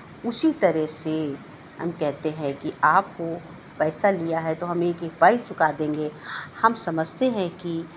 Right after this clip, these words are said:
हमारे पास बाहर का लोन लेकर पाई पाई चुकाते ही हैं। उसी तरह से हम देहम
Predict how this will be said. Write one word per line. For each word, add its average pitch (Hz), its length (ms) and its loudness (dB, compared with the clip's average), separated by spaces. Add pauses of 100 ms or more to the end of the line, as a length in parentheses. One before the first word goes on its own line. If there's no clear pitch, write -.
(260)
हमारे 135 320 -6
पास 143 280 0 (120)
बाहर 151 260 2
का 160 160 -2
लोन 180 340 -2
लेकर 165 420 -4 (520)
पाई 143 200 -2
पाई 170 280 0
चुकाते 147 500 -6
ही 160 180 -6
हैं। 135 300 -10 (340)
उसी 254 340 0
तरह 160 360 2
से 170 480 0 (2250)
हम 156 380 0 (400)
देहम 196 420 2